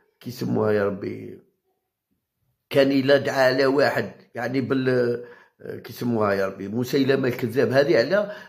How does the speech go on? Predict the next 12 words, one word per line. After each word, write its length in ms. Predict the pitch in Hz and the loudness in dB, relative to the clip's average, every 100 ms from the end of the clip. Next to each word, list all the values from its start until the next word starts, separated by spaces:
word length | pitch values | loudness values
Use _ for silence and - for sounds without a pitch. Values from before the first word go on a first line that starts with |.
| - | -4
تنطبق 580 | 185 180 170 185 202 - | -2 2 2 2 0 2
على 180 | 147 175 | 4 4
هذا 320 | 170 190 190 | 4 2 0
مية 160 | 190 | 0
وستة. 460 | 175 - 175 - 85 - - _ _ | 0 -2 -4 -4 -6 -10 -20 _ _
على 140 | - 180 | -2 2
بالك 180 | 190 190 | 2 4
كان 280 | 185 180 | 2 2
مسيلمة 500 | 175 175 175 175 170 | 0 2 2 2 0
الكذاب 640 | 165 - 156 202 269 220 - - - - - | -2 -2 -4 0 0 -2 -10 -20 -20 -20 -4
رجل 400 | 131 190 180 180 | 4 4 4 0
مشؤوم، 800 | 165 151 - - 208 131 92 - | 0 -4 -4 2 4 4 0 -10